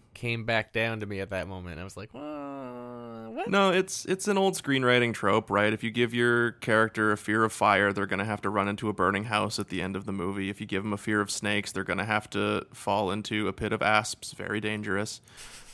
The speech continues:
Speaker 2: Um, you know. <laughs> So if you give a character a thing where it's like he doesn't take off his helmet ever and show people his face, obviously it's Chekhov's face. He's gonna have to take off his helmet at
Speaker 1: <laughs>
Speaker 2: some point, and you're gonna have to
Speaker 1: Chekhov's
Speaker 2: see his face.
Speaker 1: face.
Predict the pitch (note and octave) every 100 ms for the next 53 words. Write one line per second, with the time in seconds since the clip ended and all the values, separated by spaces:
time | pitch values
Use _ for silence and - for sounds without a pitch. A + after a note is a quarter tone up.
0 | - - _ - G#2+ G#2 G#2+ G#2+ G#2+ -
1 | - C3 A#2+ G2 - - - - F3+ -
2 | - - - - D#3+ - D#3+ - - -
3 | - - E3 - - - - - - A2
4 | G2 A#2 B2 C3+ C3+ - C3 A#2+ - C3
5 | B2+ A#2 A2 A2 - A2 F2+ G2+ A2 B2
6 | A2+ A#2+ A#2 A#2 - C#3 C3 A2+ A2 _
7 | - A#2 A2 G#2 G#2+ - G#2+ A2+ G#2 G#2
8 | - C3+ A2+ A2 - A2 A2 A2 - G#2+
9 | G#2 A2 _ - _ - - - A#2 -
10 | A#2 - - F3+ A#2 - - A#2 - B2+
11 | B2 B2 - A2 - A2+ A#2 A#2 B2 -
12 | D#3 D#3 A2+ A2+ - A2 A2 - A2+ C#3
13 | A#2+ B2+ C#3 C3 C#3+ C#3 D3 - G3+ A#2
14 | - - - D4+